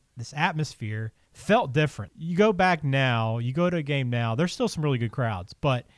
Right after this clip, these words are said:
I don't think you s-, you get that hunger that these fans still had. I mean, not to take away anything away from the fans and what they do now. I mean, they're still great crowds and really great atmospheres. We'll see another one in, uh, Tuscaloosa when L S U plays this year,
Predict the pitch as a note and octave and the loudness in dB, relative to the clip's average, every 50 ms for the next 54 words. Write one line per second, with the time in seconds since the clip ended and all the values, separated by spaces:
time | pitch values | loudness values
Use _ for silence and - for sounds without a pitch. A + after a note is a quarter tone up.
0 | _ - F3+ A#3 C4+ B3+ G3 - - G#3 G3+ F#3 - - D#3+ C#3 - - - _ | _ 0 2 4 4 2 0 0 -2 -2 -2 -2 -2 -2 -4 -4 -4 -6 -16 _
1 | - D#3+ C#3 C#3+ C#3 A#2+ D#3 D3 - - C3 C3 - - - - D3+ D3 D#3+ D#3+ | -10 -6 -4 -2 -2 0 -2 -2 -2 -4 -6 -6 -6 -10 -6 -2 -2 0 0 0
2 | E3+ F#3 G3 G#3+ G#3+ _ _ _ _ - - C3 C3 B2+ B2 A2+ - _ _ - | -2 -2 -4 -4 -8 _ _ _ _ -4 -2 0 2 0 0 -2 -8 _ _ -8
3 | A#2+ B2+ D3 D#3 - - - D3+ D3+ D3 C3+ - - - D3+ D3 C#3 A#2 B2+ C3 | -4 -2 -2 -2 -2 -4 -2 -2 -2 -2 -2 -4 -4 -2 0 0 2 2 2 2
4 | C#3 D3 D#3 D3 C3+ C3 C3+ C3+ C3+ C3+ D#3+ E3+ D#3+ - - C3 - - D#3 C#3+ | 0 0 -2 -2 -2 -2 -2 0 0 2 2 0 0 -2 -6 -8 -4 -2 -4 -2
5 | - C3+ C3 C3+ C3 C3 C3 - D3+ C3+ C3 - - C#3 C3 C3 C3+ B2 B2 A2+ | -2 -4 -2 -2 -2 -4 -4 -6 -6 -8 -6 -6 -8 -6 -6 -6 -6 -6 -6 -8
6 | A2 - - C3+ C3 C3 C3+ C3+ C3+ B2 - A#2+ A#2+ A#2+ B2 C3 B2 A#2+ A#2 A#2+ | -8 -6 -6 -4 -4 -2 -2 -4 -6 -8 -10 -8 -6 -4 -4 -4 -4 -6 -4 -4
7 | B2+ A#2+ A#2 A#2+ C3 B2+ B2 B2 C3 C#3+ D3 - - D3+ B2 A#2+ A#2 A2 - - | -4 -2 -2 -2 -2 -2 -2 0 0 -2 -2 -2 -4 -4 -4 -2 -4 -4 -6 -8
8 | A2 A2 A#2 A2 G2+ A2 G2+ - _ _ G3+ F#3+ D3 C#3+ F3 F#3 F3+ D#3 C#3 D3 | -8 -8 -8 -8 -8 -10 -10 -12 _ _ -12 -8 -4 0 0 2 2 2 2 2
9 | C3+ C3+ C3+ B2+ A#2+ A#2+ - - C3+ A#2+ A#2 A#2 A#2+ A#2+ - - D#3+ C#3 C3 C3 | 2 2 2 2 0 -2 -2 -2 0 0 0 0 -2 -4 -2 0 0 0 2 2
10 | C3 B2+ A#2+ B2 A#2+ A#2 C3+ - _ _ - C#3+ B2+ B2 A#2 A2+ A2+ A#2 A2+ A2+ | 0 0 0 -2 -2 -2 -4 -8 _ _ -8 -4 -4 -2 -2 -2 -2 -2 -2 -2
11 | A2+ - - D#3+ D3 - - C#3+ C3 B2 - - B2 B2 B2+ B2 A2+ - B2+ A#2 | -4 -2 0 0 0 0 0 0 0 0 -2 -2 -4 -2 -2 -2 -4 -4 -6 -8
12 | - - C3 A#2+ A#2 G2+ G#2 B2+ B2+ - - A#2 G#2+ G#2+ G#2 G2 | -6 -6 -6 -4 -4 -4 -4 -4 -4 -4 -6 -6 -6 -6 -6 -8